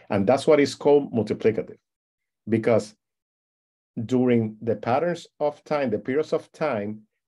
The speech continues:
the change is going to be a little bit bigger, okay? Instead of a constant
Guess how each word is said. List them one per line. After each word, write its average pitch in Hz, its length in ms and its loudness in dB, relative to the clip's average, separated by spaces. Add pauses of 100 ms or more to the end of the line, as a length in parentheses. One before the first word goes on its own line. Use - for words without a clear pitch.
(160)
the 110 120 4
change 123 680 -4
is 113 160 -6
going 135 260 -6
to 139 120 -8
be 143 220 -4
a 120 60 -4
little 110 200 -2
bit 120 280 -6 (300)
bigger, 92 380 -10 (580)
okay? 123 420 -2
Instead 131 420 2
of - 160 2
a 104 80 2
constant 131 640 -2